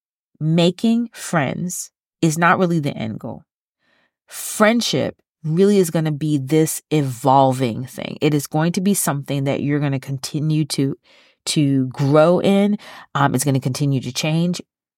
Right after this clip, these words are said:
Prayerfully, you'll keep those same friends, but even if you don't, you are going to meet new people, have an opportunity to connect, to learn, and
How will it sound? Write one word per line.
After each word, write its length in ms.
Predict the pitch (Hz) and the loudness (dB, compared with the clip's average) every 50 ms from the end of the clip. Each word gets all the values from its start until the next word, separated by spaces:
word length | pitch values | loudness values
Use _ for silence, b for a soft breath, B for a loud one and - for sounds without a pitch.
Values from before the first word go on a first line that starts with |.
| _ _ - | _ _ -8
Prayerfully, 440 | - - 160 160 - - 170 165 165 | 0 2 2 2 2 0 0 2 2
you'll 200 | 170 151 139 131 | 4 4 2 2
keep 260 | - - 165 151 - | 0 -2 -4 -4 0
those 200 | - 160 160 - | 0 0 0 0
same 260 | - 170 160 156 151 | 0 0 0 -2 -2
friends, 420 | 135 - 147 139 147 160 175 175 160 | -4 -6 -6 -4 -4 -4 -4 -6 -4
but 180 | 131 143 131 | -2 0 0
even 260 | 139 143 139 147 143 | 0 0 0 0 -2
if 180 | 143 135 - - | -2 -4 -4 -4
you 80 | 143 127 | -4 0
don't, 340 | 135 135 135 160 190 - B B B B B B B | 0 0 0 0 -2 -4 B B B B B B B
you 440 | 139 143 143 147 147 143 139 - _ _ _ _ _ _ _ _ _ _ _ _ _ - | -4 -2 2 2 2 2 0 -4 _ _ _ _ _ _ _ _ _ _ _ _ _ -2
are 120 | 147 151 | -2 -2
going 360 | 131 151 156 147 147 151 147 | 0 2 2 2 2 2 0
to 340 | 139 - - 151 139 135 135 B B B B | -2 -2 0 0 2 2 0 B B B B
meet 220 | 147 156 175 180 160 | 0 2 2 4 4
new 140 | 180 180 | 2 0
people, 580 | 170 - 196 180 - - 170 170 165 165 170 - b b b b _ - | 2 0 -2 -2 -2 0 0 2 2 2 0 -2 b b b b _ -8
have 260 | - - 185 185 175 | -2 2 2 2 2
an 80 | 180 - | 2 0
opportunity 680 | - 151 160 170 - - 175 165 165 156 151 156 160 | 0 -2 -2 -4 -4 -4 -4 -4 -2 -2 -2 -2 -2
to 160 | 143 - - - | -4 -6 -12 -12
connect, 600 | - - 139 139 143 160 175 196 - - - b b b b b | -10 -6 -6 -2 0 0 0 0 -2 -6 -16 b b b b b
to 120 | - 151 | -4 -4
learn, 540 | 135 131 139 147 147 165 170 175 175 180 185 B B B B B - | -2 0 0 2 2 2 2 2 0 -2 -4 B B B B B -2
and 360 | 202 226 254 269 277 262 - | 0 2 4 4 4 2 0